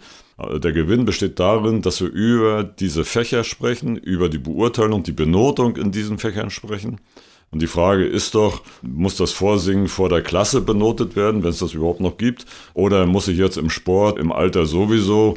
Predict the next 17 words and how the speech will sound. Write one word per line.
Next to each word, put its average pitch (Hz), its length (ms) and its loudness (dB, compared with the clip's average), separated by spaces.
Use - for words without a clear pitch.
so 90 180 -2
und 95 120 4
so 78 100 -4
weit 85 160 2
springen 123 400 2
können 110 240 2
und 95 80 0
ich 82 80 -2
hab 92 120 -2
da 85 80 -2
eine 85 180 0
Tabelle 110 500 4
und 90 240 0
wenn 90 120 0
man 87 160 0
dann 90 140 2
nicht 95 240 0